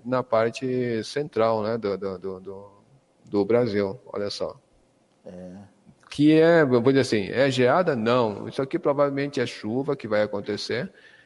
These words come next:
Speaker 1: e que vai fazer com que a temperatura diminua, né? Desses trinta e nove, quarenta graus, começa a baixar lá pra trinta e cinco, trinta e quatro, continua alta? Continua, mas, mas não tanto quanto vem acontecendo agora, né?
Speaker 2: Muito bem.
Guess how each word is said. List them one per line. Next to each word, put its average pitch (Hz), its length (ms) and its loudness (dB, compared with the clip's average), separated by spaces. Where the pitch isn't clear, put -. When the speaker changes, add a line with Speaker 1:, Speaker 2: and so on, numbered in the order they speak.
Speaker 1:
e 151 100 -6
que 185 140 -6
vai 160 180 2
fazer 156 280 0
com 156 160 -6
que 156 100 0
a 151 60 2
temperatura 156 960 -2
diminua, 185 580 -2
né? 135 140 0
Desses 123 400 -2
trinta 143 480 0
e 117 140 2
nove, 113 440 2
quarenta 117 520 2
graus, 131 500 -2
começa 190 460 -2
a - 20 2
baixar 135 380 2
lá 127 160 0
pra 117 160 -4
trinta 123 300 -4
e 104 80 -4
cinco, 127 680 -8
trinta 123 280 0
e 107 40 2
quatro, 123 360 0
continua 120 440 2
alta? 127 380 2
Continua, 127 920 -4
mas, 107 240 -8
mas 110 260 -4
não 107 200 -6
tanto 120 340 -6
quanto 135 280 -10
vem 139 100 -6
acontecendo 143 560 -8
agora, 117 380 -4
né? 123 120 -12
Speaker 2:
Muito 120 380 -12
bem. 104 300 -14